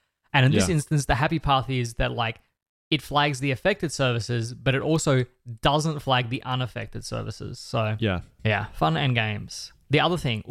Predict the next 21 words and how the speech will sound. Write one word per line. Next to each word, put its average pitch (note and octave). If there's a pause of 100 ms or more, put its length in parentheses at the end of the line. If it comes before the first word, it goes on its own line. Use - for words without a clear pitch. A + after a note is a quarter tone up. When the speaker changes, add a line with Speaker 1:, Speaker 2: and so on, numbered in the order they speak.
Speaker 1:
ooh, C3
Speaker 2:
Okay. A#2
Speaker 1:
while E3
we're E3+
on C3+
that, G#2
in D3+
Speaker 2:
Go -
Speaker 1:
the D3
Speaker 2:
ahead. A#2+
Speaker 1:
same, B2+
in E3
the D#3+
same B2+
system, -
this C3+
is C#3
a G#2+ (140)
public D#3
service B2+
announcement. A2+